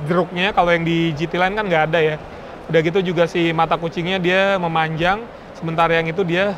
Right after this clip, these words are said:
berdiri. Ini juga sensornya ya, nggak ada di bagian samping, jadi hanya di bagian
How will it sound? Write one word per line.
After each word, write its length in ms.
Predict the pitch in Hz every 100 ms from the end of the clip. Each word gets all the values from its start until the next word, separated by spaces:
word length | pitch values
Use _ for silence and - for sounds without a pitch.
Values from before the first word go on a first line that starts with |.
| -
berdiri. 540 | 165 156 160 160 156 - - -
Ini 100 | 165
juga 300 | 185 180 185
sensornya 400 | 180 175 180 196
ya, 100 | 175 175
nggak 140 | 170 165
ada 60 |
di 80 | 139
bagian 400 | 160 151 175 190 - - -
samping, 480 | - 180 170 185 156
jadi 160 | 151 185
hanya 240 | 165 160
di 80 | 156
bagian 480 | 156 147 151 165